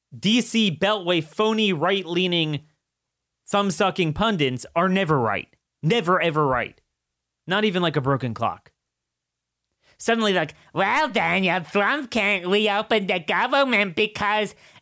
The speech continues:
of states' rights, federalism." See, I love it how what, what's a real right, we read out of the Constitution.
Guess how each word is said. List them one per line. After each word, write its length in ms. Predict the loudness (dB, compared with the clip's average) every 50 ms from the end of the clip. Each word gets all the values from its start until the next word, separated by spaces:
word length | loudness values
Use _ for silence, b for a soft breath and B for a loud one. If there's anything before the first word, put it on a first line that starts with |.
| B -4
of 240 | -2 -2 -2 -4 -6 -12 -10 _
states' 420 | -2 0 0 0 -2 -6 -12 -10
rights, 560 | -8 -4 -2 0 0 0 0 -2 -6 -12 -18 -20 -20 -20 _ _ _ _ _
federalism." 1120 | -6 -2 -2 -2 0 0 0 2 2 2 2 2 2 0 0 -2 -4 -8 -8 -8 -14 -20 _ b b b b b b b b
See, 180 | -4 -2 -2 0
I 140 | 0 0 0
love 340 | 0 2 2 2 2 2 0
it 80 | -4 -4
how 400 | -2 -2 -2 0 -2 -2 -6 b b b b
what, 260 | -2 0 0 2 2
what's 200 | 0 0 2 2
a 60 | 0
real 280 | 2 4 2 2 2 2
right, 440 | 2 2 0 0 -2 -4 -10 -18 -20 _ _
we 140 | 0 0 2
read 220 | 2 2 2 2 2
out 140 | 2 0
of 60 | 0 -2
the 60 | -4
Constitution. 760 | -2 -2 -2 -2 -2 -4 -6 -6 -6 -6 -8 -12 -14 -20